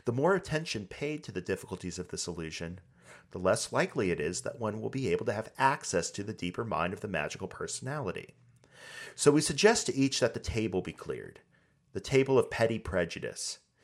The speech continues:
any unfairness, stinginess, desire to manipulate others, and all of those artifacts whose bias is not helpful in gaining polarity towards service to others in the name of the Infinite One.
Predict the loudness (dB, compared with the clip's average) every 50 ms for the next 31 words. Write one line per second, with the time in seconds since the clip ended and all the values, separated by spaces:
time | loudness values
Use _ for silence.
0 | _ _ -6 -4 -2 0 0 0 0 0 -2 -2 0 2 2 4 2 2 2 0
1 | 0 0 -2 -4 -6 -10 _ _ -8 -6 -4 -2 0 -2 -2 -2 -4 -4 -2 -2
2 | -2 -2 -2 -4 -2 0 0 2 6 8 8 8 8 8 6 4 0 0 -2 -2
3 | -2 0 2 4 4 4 4 2 0 -2 -4 -6 -6 -8 -10 -14 -16 -16 -20 -20
4 | -10 0 6 10 12 12 12 12 12 12 10 10 10 10 10 8 8 8 6 2
5 | 2 2 2 0 -6 -10 -4 2 4 6 6 6 6 4 2 -2 -4 -4 -4 -6
6 | -6 -6 -4 -2 -2 -2 -2 -2 0 0 0 0 -2 -8 -16 -20 -20 -20 -18 -12
7 | -10 -4 4 8 8 8 8 6 2 0 4 6 8 8 8 8 6 2 -2 0
8 | 0 0 0 2 2 4 4 4 2 -2 -8 -8 -8 -6 -6 -6 -6 -6 -6 -6
9 | -4 -2 -2 -2 -4 -4 -6 -4 -4 -4 -4 -4 -6 -8 -8 -8 -6 -6 -8 -8
10 | -8